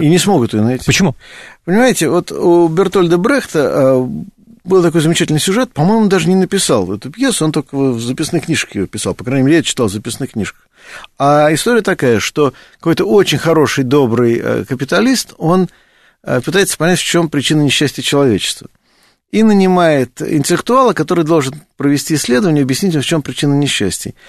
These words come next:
Speaker 1: И интеллектуал проводит исследование, потом приходит к нему и объясняет, что, в общем, немножко ему неудобно вам докладывать. Ну, ну, скажите, в чём всё-таки причина? Знаете, я хочу вам сказать,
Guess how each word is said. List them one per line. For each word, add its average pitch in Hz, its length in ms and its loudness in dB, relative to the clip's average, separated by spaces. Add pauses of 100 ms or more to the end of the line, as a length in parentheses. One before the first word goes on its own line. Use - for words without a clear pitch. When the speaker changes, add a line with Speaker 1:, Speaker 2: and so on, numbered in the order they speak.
(400)
Speaker 1:
И 170 380 2
интеллектуал 160 920 0
проводит 160 380 0
исследование, 196 340 0
потом 165 220 -6
приходит 202 360 -2
к - 120 -12
нему 170 320 2
и 165 100 0
объясняет, 170 380 -2
что, 151 200 -4
в 151 40 -2
общем, 147 340 -4 (800)
немножко 175 360 2
ему 175 120 4
неудобно 117 960 2
вам 135 320 -2
докладывать. 151 560 0
Ну, 170 220 0
ну, 180 180 0
скажите, 160 400 0
в - 60 -12
чём 151 160 -2
всё-таки - 300 -10
причина? 120 400 -2
Знаете, 143 380 -4
я 117 120 -2
хочу 127 220 -8
вам 117 60 -2
сказать, 110 260 -6